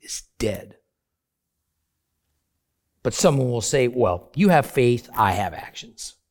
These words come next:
"Well, show me this faith of yours without the actions, and I'll show you my faith by my actions." You believe God's one? Ah, good for you. The demons believe it too.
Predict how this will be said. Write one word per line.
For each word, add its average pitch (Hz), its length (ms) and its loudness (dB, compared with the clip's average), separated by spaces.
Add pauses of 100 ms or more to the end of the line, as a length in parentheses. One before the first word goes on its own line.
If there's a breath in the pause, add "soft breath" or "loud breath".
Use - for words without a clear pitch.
(1500)
"Well, 104 100 -10
show - 240 0
me 117 140 -2
this 92 200 -10
faith 90 300 -10
of - 60 -20
yours 98 340 -10
without 98 240 -2
the 98 120 -8
actions, 104 460 -6
and 98 100 -8
I'll 113 140 0
show 113 220 -8
you 101 220 -8
my 95 200 -8
faith 95 440 -8 (240)
by 95 220 2
my 87 200 -14
actions." - 640 -20 (1800)
You 123 300 2
believe 135 480 -4
God's 127 340 -2
one? 113 460 -8 (260)
Ah, 247 300 -4 (100)
good 90 200 -14
for 101 120 -16
you. - 260 -20 (1080)
The 175 100 -2
demons 98 420 -2
believe 87 300 -10
it - 140 -16
too. - 260 -18